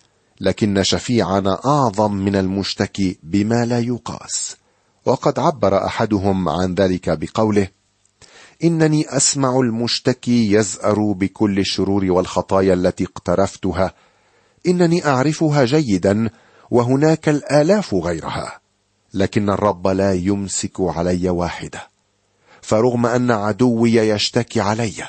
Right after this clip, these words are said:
ورغم أن خطاياي كالطوفان، إلا أن الله يرفض كل اتهام،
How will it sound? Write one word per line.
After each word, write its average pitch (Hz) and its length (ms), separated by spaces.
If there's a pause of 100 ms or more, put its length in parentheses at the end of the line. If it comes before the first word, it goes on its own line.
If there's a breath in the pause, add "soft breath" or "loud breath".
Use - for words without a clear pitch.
(720 soft breath)
ورغم 131 440
أن 127 260
خطاياي 123 680
كالطوفان، 135 920 (500)
إلا 113 640
أن 107 200
الله 101 760 (240 soft breath)
يرفض 123 720 (140)
كل 156 260
اتهام، 131 760